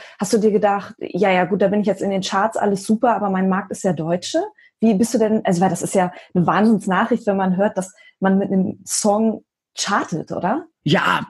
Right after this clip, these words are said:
Speaker 2: andererseits, wie gesagt, ich hab, seit ich sechzehn bin, einen Plattenvertrag gehabt. Ich hab so viele Leute kommen und gehen sehen. Also ich hab ja auch mit, irgendwie hab, hab dann so ein Duett mit Heinz Rudolf Kunze gesungen und hab irgendwie Musik hier für Gut Rabigot gemacht und solche Sachen und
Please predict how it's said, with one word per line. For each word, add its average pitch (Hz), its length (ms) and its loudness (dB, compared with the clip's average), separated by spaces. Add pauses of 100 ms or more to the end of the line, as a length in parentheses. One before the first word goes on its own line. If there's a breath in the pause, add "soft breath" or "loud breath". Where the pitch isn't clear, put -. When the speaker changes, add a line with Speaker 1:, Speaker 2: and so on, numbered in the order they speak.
Speaker 2:
andererseits, 240 500 2
wie 233 40 -2
gesagt, 226 280 2
ich 196 160 -4
hab, 220 260 -2
seit 214 320 0
ich 226 100 -2
sechzehn 226 460 2
bin, 220 120 4
einen 214 80 0
Plattenvertrag 190 720 -2
gehabt. 147 360 -4
Ich - 180 -4
hab 185 100 2
so 196 140 -2
viele 233 300 2
Leute 196 320 2
kommen 220 280 2
und 180 120 -2
gehen 233 260 4
sehen. 156 340 0 (440 loud breath)
Also 170 240 0
ich 170 100 0
hab 180 140 2
ja 175 100 2
auch 170 80 0
mit, - 320 0
irgendwie 170 320 2
hab, 170 60 -2 (160)
hab - 180 -6
dann 160 160 2
so 160 140 2
ein 156 100 2 (800 loud breath)
Duett - 640 -4
mit 190 180 2
Heinz 165 220 0
Rudolf 175 240 2
Kunze 214 400 0
gesungen 185 640 2
und 160 220 -2
hab 160 200 -2
irgendwie 160 420 0
Musik 170 420 0
hier 170 100 0
für 170 160 -4
Gut 175 280 -2
Rabigot 170 460 0
gemacht 185 380 0
und 185 80 -2
solche 175 240 0
Sachen 180 380 -2
und 160 200 -2